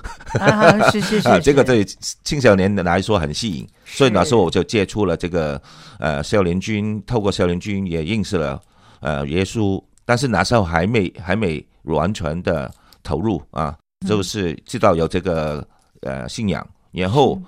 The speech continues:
Speaker 2: 呃，到自己中学毕业了，啊，然后在，呃，那时候我还是持续在参加B B哈，
Speaker 1: 嗯哼。
Speaker 2: 呃，那时候也是透过B B认识了教会，呃，毕业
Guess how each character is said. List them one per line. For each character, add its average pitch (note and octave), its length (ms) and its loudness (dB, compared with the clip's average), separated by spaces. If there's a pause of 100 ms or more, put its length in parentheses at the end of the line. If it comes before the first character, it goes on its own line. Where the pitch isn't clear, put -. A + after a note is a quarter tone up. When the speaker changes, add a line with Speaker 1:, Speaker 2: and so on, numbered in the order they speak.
(300)
Speaker 2:
呃， E2+ 260 0
到 A2 220 4
自 G2+ 160 -6
己 F2+ 220 -4
中 A#2+ 240 -6
学 E2 300 -2
毕 B2 160 -4
业 A#2+ 100 4
了， F2 180 0 (360)
啊， C#2+ 340 -6
然 D#2+ 140 -6
后 G#2 120 -4
在， F#2+ 540 -2 (140)
呃， E2 180 -8 (160)
那 G#2+ 140 2
时 D3+ 80 2
候 B2 80 6
我 G2 40 6
还 E2 160 0
是 A2 140 -6
持 - 180 -8
续 G#2+ 160 -6
在 G2 200 -2
参 G2 200 -6
加 F#2+ 160 -4
B G2 140 -6
B F2+ 220 -4
哈， C#2 120 -8 (100)
Speaker 1:
嗯 G#3 260 2
哼。 F#3+ 80 -2
Speaker 2:
呃， D#2 160 0
那 E2+ 180 -4
时 G2+ 100 -6
候 G2+ 160 2
也 D#2 220 -4
是 G#2+ 280 -6
透 A#2+ 220 -4
过 F2+ 120 -2
B A2 120 -4
B G#2+ 200 -6
认 A2 180 -4
识 G#2+ 140 -8
了 F2 120 -2
教 A2 220 -4
会， F#2 300 -6 (360)
呃， D2+ 280 -6 (420)
毕 D3+ 140 -6
业 B2 200 6